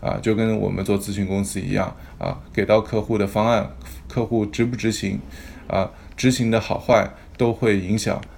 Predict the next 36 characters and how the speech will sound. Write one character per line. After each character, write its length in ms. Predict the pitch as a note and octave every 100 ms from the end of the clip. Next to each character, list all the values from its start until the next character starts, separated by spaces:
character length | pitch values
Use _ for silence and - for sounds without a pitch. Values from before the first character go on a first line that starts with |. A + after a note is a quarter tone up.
| -
这 120 | G#2
个 80 | G2
最 160 | A2
后 200 | G#2 G2+
的 260 | G2 G2 G2+
商 180 | - G2+
业 120 | G2
价 180 | G2 F#2
值。 220 | - - - - - - -
但， 280 | A2 G#2 - -
但 180 | B2+ A2+
第 120 | D#3
二 160 | D3+
个 80 | A#2+
呢， 140 | G#2 F#2+
就 120 | F#2+
是 120 | F#2
当 200 | A2 A2+
时 140 | G#2
确 180 | G2+ A2
实 160 | F#2+ F#2+
零 220 | F2+ F#2+
售 340 | G2+ G#2+ F#2+ F#2+
整 260 | - F#2 B2+
体 160 | -
的 140 | - G2+
客 220 | - G#2
户 240 | - G2
他 180 | G2 G2
们 180 | F#2+ F2+
的， 280 | F2+ E2+ D#2+ - - - - - - - -
呃， 260 | - F#2 F2
这 220 | F2 F#2+
个， 280 | F2+ F2+ F2 - - - -
呃， 680 | F2+ F2 F2 F#2 F2+ - -
某-， 320 | G#2 G2+ G2+